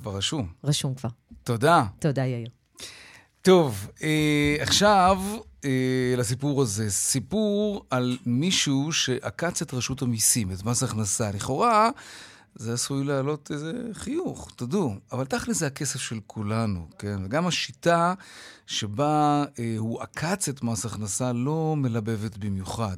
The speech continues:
Speaker 1: נכון? ורד פלמן, כתבתנו, שלום.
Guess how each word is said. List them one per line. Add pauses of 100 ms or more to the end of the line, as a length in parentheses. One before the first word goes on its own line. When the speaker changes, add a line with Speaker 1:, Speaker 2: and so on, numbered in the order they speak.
Speaker 1:
נכון? (480)
ורד
פלמן,
כתבתנו,
שלום.